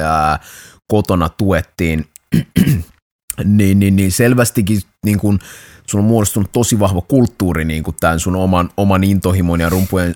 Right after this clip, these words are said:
soittamisen ympärille. Niin mitenkä se sitten, <clears throat> kun sä lähet, tota niin, niin Vaasasta, Suomen länsirannikolta, tota, kohti maailmaa, niin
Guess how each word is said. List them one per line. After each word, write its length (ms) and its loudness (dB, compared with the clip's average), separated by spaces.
soittamisen 680 -4
ympärille. 720 2
Niin 220 4
mitenkä 360 2
se 120 0
sitten, 420 0
<clears throat> 420 0
kun 100 -16
sä 160 0
lähet, 220 2
tota 240 -2
niin, 180 0
niin 140 -2
Vaasasta, 580 0
Suomen 380 0
länsirannikolta, 800 0
tota, 260 -4
kohti 240 -2
maailmaa, 580 2
niin 340 0